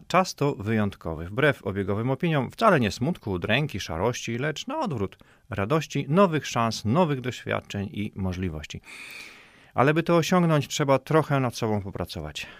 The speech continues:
Do rzeczy. W roku ubiegłym dwa wielkopostne spotkania poświęciłem króciutkiej modlitwie autorstwa świętego Efrema Syryjczyka, pochodzącej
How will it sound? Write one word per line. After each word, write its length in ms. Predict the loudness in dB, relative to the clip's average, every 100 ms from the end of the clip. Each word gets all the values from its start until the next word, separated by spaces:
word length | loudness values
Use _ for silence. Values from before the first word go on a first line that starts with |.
| -6
Do 120 | -4
rzeczy. 260 | -4 -6 -14 -20 _ _ -20 -20 -20 -6
W 60 | 2
roku 240 | 2 4
ubiegłym 480 | 2 2 2 2 2
dwa 260 | 0 2 4
wielkopostne 560 | 2 -2 0 0 -2
spotkania 460 | -6 -6 0 2 2
poświęciłem 520 | -2 -2 -2 0 0
króciutkiej 500 | 0 -4 -6 -4 0
modlitwie 420 | 0 0 -4 0
autorstwa 440 | 0 0 -4 -4 -6
świętego 420 | -4 -2 0 0
Efrema 340 | 0 0 0
Syryjczyka, 520 | -2 -4 -6 -6 -8 -6
pochodzącej 680 | -4 -2 0 -2 -2 -4